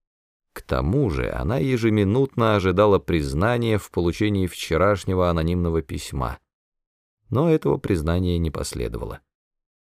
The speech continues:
Госпоже де Реналь для полной уверенности нужно было знать, какие именно мысли внушены человеку, от которого зависела ее судьба.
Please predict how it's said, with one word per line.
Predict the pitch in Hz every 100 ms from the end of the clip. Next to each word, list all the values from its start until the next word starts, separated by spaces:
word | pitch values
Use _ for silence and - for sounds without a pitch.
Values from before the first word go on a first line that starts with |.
| _ _
Госпоже | - 65 - 65 65
де | 60 60
Реналь | - 80 120
для | 69 65 69
полной | 78 69 62 55
уверенности | 60 104 135 67 71 - - -
нужно | - 156 143
было | 107 98 80
знать, | 82 143 -
какие | 110 - 135 131
именно | - 123 87 67 62 62
мысли | 78 143 - - - 85
внушены | 76 85 107 98 107 95 80
человеку, | - - 69 - - - - _ _ _ _ _
от | - -
которого | - 62 - 117 143 76
зависела | 117 67 65 - 101
ее | 85 60 60
судьба. | - 62 62 67